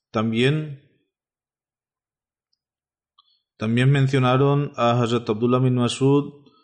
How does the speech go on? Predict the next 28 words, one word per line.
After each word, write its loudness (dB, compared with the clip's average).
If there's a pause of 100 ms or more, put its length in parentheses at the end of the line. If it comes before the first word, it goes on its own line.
(200)
que 0
durante 2
los 0
días 0
de 0
Hajj -2 (460)
el -6
santo -4
profeta -2
sallallahu 0
alaihi -6
wasallam -2
llegaba 0
a 0
la 0
Meca -4
y -14
solo -6
realizaba -2
dos -4
rakats, -6
mientras -8
que -6
Hazrat -8
Usman -6
había -2
realizado -2
cuatro. -6